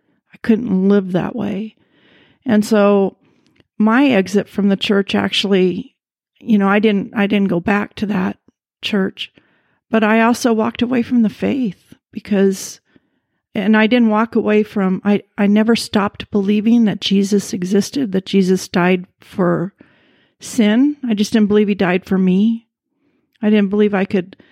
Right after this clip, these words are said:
live up to his expectations anymore. And, um, you know, and that I was a big disappointment to him. And when the leadership talked to me,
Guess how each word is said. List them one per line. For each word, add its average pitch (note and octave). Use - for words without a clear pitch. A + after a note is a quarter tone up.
live G#3+
up -
to G#3+
his G3+
expectations A3
anymore. A3+
And, G3
um, F#3+
you A#3+
know, B3
and A#3
that A#3
I A3
was A3
a A3
big G#3
disappointment B3
to G3
him. G3+
And F#3+
when G#3
the G3+
leadership A3+
talked G#3+
to G#3
me, A3+